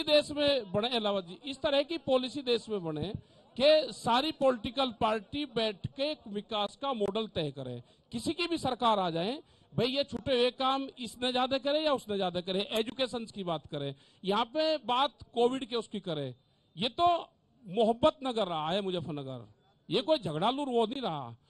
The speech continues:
लेकिन कुछ बच्चे आज भी उसी उसमें, क्या रोजगार मिल गए, क्या यहाँ पे जो आईएएस बनते हैं वो पढ़ लिख के बच्चे जाते थे, करीब सत्तर से ज्यादा आईएएस डायरेक्ट वो कर दिए, हमारे बच्चे तो उसमें लगा दिए।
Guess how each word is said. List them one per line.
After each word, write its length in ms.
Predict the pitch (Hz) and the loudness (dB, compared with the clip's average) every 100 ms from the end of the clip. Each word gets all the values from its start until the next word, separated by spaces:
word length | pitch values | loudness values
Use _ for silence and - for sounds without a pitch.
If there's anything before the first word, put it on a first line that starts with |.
| _ | _
लेकिन 300 | 165 240 311 - | -4 -4 -6 -8
कुछ 240 | 302 - 302 202 | -10 -6 -8 -2
बच्चे 400 | 220 - 277 269 | -4 -2 -4 -2
आज 240 | 226 240 233 | -2 -2 -6
भी 140 | 254 | -8
उसी 220 | 247 254 | -6 -6
उसमें, 380 | 240 214 226 240 - _ - | -8 -6 -4 -4 -6 _ 0
क्या 160 | 214 | 4
रोजगार 440 | 240 247 220 240 240 | 6 4 2 0 0
मिल 160 | 240 240 | -4 -6
गए, 200 | 262 339 - _ - - - | -8 -10 -16 _ -20 -20 2
क्या 340 | 214 254 269 - | 4 6 6 2
यहाँ 260 | 214 202 214 | 0 0 0
पे 200 | - 262 | 2 0
जो 160 | 247 247 240 233 _ _ - | 2 2 0 -4 _ _ 2
आईएएस 440 | 190 233 269 247 - - _ | 2 6 4 2 -6 -18 _
बनते 380 | 120 185 214 254 | 0 0 2 0
हैं 200 | 202 240 | 0 0
वो 380 | 302 233 233 226 - _ _ _ | 0 4 4 4 -4 _ _ _
पढ़ 140 | 247 247 | 2 4
लिख 160 | 277 | 0
के 100 | 294 269 | 2 2
बच्चे 260 | 240 220 | 2 0
जाते 300 | 185 165 - 160 | 0 -2 -6 -6
थे, 200 | 156 147 - _ _ 208 | -4 -6 -10 _ _ 0
करीब 200 | 254 247 | 0 0
सत्तर 360 | - 240 277 254 | -4 -4 -4 -2
से 120 | 262 | 0
ज्यादा 280 | 240 247 254 | 2 2 2
आईएएस 420 | 233 233 254 190 | 0 0 -4 -2
डायरेक्ट 560 | 185 226 240 - - 240 | 0 2 0 -4 -12 -8
वो 160 | 202 233 | 0 0
कर 180 | 233 226 | 0 -4
दिए, 260 | 208 247 233 _ - | -4 -4 -4 _ -4
हमारे 320 | 151 208 262 | 2 4 4
बच्चे 300 | 247 254 269 | 2 2 0
तो 120 | 254 | 2
उसमें 260 | 262 254 247 | 0 0 -2
लगा 240 | 254 247 247 | 0 0 0
दिए। 240 | 233 254 | -2 -4